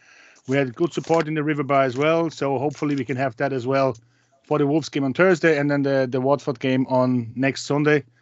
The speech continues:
So that should be, uh, you know, we slowly getting into the, the sheets and getting a great atmosphere as well in, in the River Bar, um, which is good. And, like, three points always help.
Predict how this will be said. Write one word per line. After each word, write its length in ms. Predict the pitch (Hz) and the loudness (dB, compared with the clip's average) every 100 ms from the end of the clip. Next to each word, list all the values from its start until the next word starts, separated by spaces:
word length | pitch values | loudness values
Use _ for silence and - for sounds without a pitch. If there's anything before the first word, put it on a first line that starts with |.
| _ | _
So 140 | - | -12
that 180 | 123 110 | -4 -4
should 180 | - 143 | -2 -2
be, 320 | 135 131 127 110 | 2 2 0 -2
uh, 60 | |
you 100 | 120 | -4
know, 100 | 120 | -4
we 220 | 107 107 - | -4 -6 -8
slowly 400 | - 147 143 135 | -2 4 4 4
getting 260 | 135 127 | 2 4
into 440 | 131 123 135 127 120 | 2 2 2 2 2
the, 280 | 120 117 | 0 0
the 120 | 107 117 | -2 -2
sheets 240 | 139 131 | -2 0
and 100 | 127 | 2
getting 220 | 131 131 | 2 2
a 40 | 123 | 2
great 220 | 131 131 | 2 4
atmosphere 440 | 123 127 127 131 | 4 2 0 0
as 120 | 123 | 2
well 160 | 123 131 | 4 4
in, 160 | 123 120 | 4 0
in 200 | 120 117 | -2 0
the 80 | |
River 200 | 117 143 | 2 2
Bar, 240 | 143 117 95 - - - - | 2 0 -2 -10 -20 -20 -4
um, 420 | 120 120 123 120 117 135 | 4 6 6 4 0 -2
which 160 | 131 | -2
is 120 | 131 | -2
good. 160 | 117 123 | 0 0
And, 200 | 117 110 | 0 -2
like, 120 | 120 - _ _ | -6 -12 _ _
three 200 | - 160 | 4 4
points 260 | 147 123 | 4 0
always 220 | 127 117 117 | -2 -8 -6
help. 200 | 120 | -6